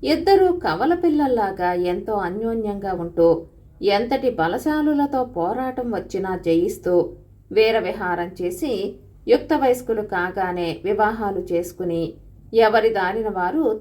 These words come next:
తమ తమ రాజ్యాలకు వెళ్ళిపోయి కాలక్రమాన రాజ్యాభిషేకాలు చేసుకుని పాలకులైనారు. శ్రీపుత్రుడి రాజ్యం ఛత్రపురానికి అనేక వందల యోజనాల దూరాన ఎక్కడో ఉన్నది.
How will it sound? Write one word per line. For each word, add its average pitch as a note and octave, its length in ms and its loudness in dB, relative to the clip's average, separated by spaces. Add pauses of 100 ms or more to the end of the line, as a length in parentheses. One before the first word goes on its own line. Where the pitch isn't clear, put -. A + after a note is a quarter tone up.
తమ G#3+ 140 -4
తమ G3 200 -6
రాజ్యాలకు F#3+ 640 -4
వెళ్ళిపోయి E3+ 760 0 (400)
కాలక్రమాన C4+ 800 2
రాజ్యాభిషేకాలు G#3 1200 -4
చేసుకుని F3 420 -2 (160)
పాలకులైనారు. G3 920 -4 (640)
శ్రీపుత్రుడి B3+ 640 0
రాజ్యం G#3 600 -2
ఛత్రపురానికి B3+ 960 -2
అనేక G3 400 -4
వందల G3+ 480 -2
యోజనాల G#3+ 680 -2
దూరాన E3+ 640 -2 (440)
ఎక్కడో E3 580 -2
ఉన్నది. F#3 560 -2